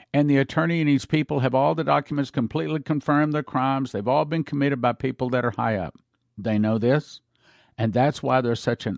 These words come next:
onslaught against D J T right now. They know that they've been caught. And let me just pause for a second. Look, if you've had sex with a child, if you have eaten human flesh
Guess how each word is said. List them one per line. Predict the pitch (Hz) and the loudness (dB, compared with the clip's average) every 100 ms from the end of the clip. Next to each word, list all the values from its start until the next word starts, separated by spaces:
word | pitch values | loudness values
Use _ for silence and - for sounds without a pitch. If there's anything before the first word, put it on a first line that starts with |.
| - | 0
onslaught | 151 180 - 107 104 101 | 2 4 2 0 0 0
against | 104 98 113 - | -2 -2 -4 -4
D | 92 107 | -2 -2
J | 92 101 | 0 -2
T | - 98 | -2 -4
right | 85 82 | -2 -2
now. | 117 120 - - _ _ _ - _ | -2 -2 -4 -12 _ _ _ -20 _
They | 101 143 170 | -2 2 4
know | 180 196 180 78 _ _ _ _ _ - | 4 4 2 0 _ _ _ _ _ -6
that | 101 | -4
they've | - 104 | 0 0
been | 90 90 | 0 0
caught. | 98 - | 0 -2
And | 143 165 160 160 | -2 -2 -2 -4
let | 160 | -4
me | 156 | -2
just | 131 127 | -4 -4
pause | - 113 - | -2 -2 -2
for | 101 | -10
a | |
second. | - 85 | -10 -6
Look, | 117 135 - _ - - | -2 -2 -2 _ -18 -6
if | 123 269 | -2 2
you've | 240 | 4
had | 175 147 - | 4 2 0
sex | - 156 - - | -2 -2 -2 -6
with | 135 | -6
a | |
child, | 104 - 143 143 139 143 _ _ _ - - - | -4 0 2 2 0 -4 _ _ _ -20 -20 -2
if | 143 - | 0 2
you | 190 | 2
have | 151 - | 2 0
eaten | 165 175 143 | -2 0 0
human | 139 127 160 156 135 - _ _ _ _ | 0 2 4 2 2 -6 _ _ _ _
flesh | - 165 156 - - | -4 0 0 -2 -10